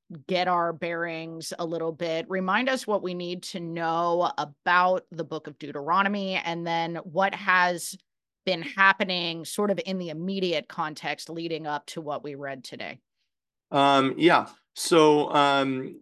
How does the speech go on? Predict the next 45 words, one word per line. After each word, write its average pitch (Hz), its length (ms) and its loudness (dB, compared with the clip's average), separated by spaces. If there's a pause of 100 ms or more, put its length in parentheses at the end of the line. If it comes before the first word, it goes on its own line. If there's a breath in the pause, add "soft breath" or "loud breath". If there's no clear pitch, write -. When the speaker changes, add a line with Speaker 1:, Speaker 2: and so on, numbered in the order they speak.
(100)
Speaker 2:
um, 131 840 4
the 139 140 4
book 147 280 4
of 143 100 2
Deuteronomy 143 1000 8
is 135 680 6
literally 151 460 6
the 117 120 2
second 139 640 2
law, 127 640 8
Deutero, 127 640 2
right? 117 240 -2
The, 113 200 2
the 113 180 -2
second. 123 540 -2 (300 soft breath)
So 139 380 6 (180 loud breath)
this 151 220 8
is 147 160 10
the, 139 300 6
uh, 135 100 8
law 139 320 10
given 131 260 6
a 117 80 2
second 143 500 2
time, 123 460 2
right? 123 360 4
The 120 80 2
first 127 320 0
law 117 240 8
we 117 120 4
received 113 520 2
in 107 120 4
the 107 80 2
book 107 240 0
of 110 120 -2
Exodus. 120 640 2 (440 loud breath)
And 131 380 4
the 131 120 4
law 156 260 4
is 139 180 0
given 135 260 2
a 120 80 4
second 170 440 2
time 135 260 0
here 127 420 4